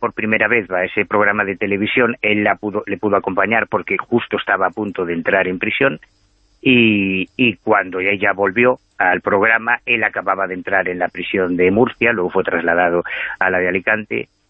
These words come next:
y lógicamente por eso ya no pudo acompañarle, ¿no? Pero fíjate tú, el testimonio de un policía que parecía blindado, con tan grandes pruebas, que hizo tanto eco mediático en su momento,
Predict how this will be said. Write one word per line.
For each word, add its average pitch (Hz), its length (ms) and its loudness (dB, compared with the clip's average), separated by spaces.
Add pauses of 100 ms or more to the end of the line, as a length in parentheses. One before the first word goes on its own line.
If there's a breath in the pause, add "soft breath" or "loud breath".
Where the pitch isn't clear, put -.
(160)
y 104 300 4
lógicamente 92 540 0
por 95 100 -2
eso 92 180 -2
ya 90 100 2
no 87 100 -2
pudo 80 240 -8
acompañarle, 78 720 -6
¿no? 104 120 -4
Pero 90 120 0
fíjate 120 400 0
tú, 143 260 -4
el 95 180 -2
testimonio 104 760 0
de 98 140 2
un 123 120 4
policía 120 580 0
que 98 120 0
parecía 90 420 0
blindado, 92 540 0 (340 loud breath)
con 87 220 0
tan 127 260 0
grandes 107 480 -2
pruebas, 117 400 2
que 104 100 2
hizo 113 280 2
tanto 101 420 0
eco 101 200 0
mediático 98 500 -2
en - 40 -6
su 95 120 -4
momento, 107 540 0